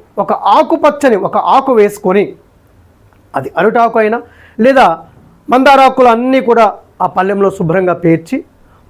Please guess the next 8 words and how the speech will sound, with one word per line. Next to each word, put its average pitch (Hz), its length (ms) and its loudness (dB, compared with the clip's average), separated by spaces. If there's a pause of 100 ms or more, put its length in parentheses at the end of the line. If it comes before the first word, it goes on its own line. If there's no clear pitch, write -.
పుట్టమట్టి 311 600 0
తీసుకొని 262 440 0
వచ్చి, 220 340 -2 (120)
ఆ 185 180 2
పుట్టమట్టితో 254 1040 -2 (200)
శివలింగాన్ని 302 720 2
తయారు 240 540 2
చేసుకొని, 185 720 -2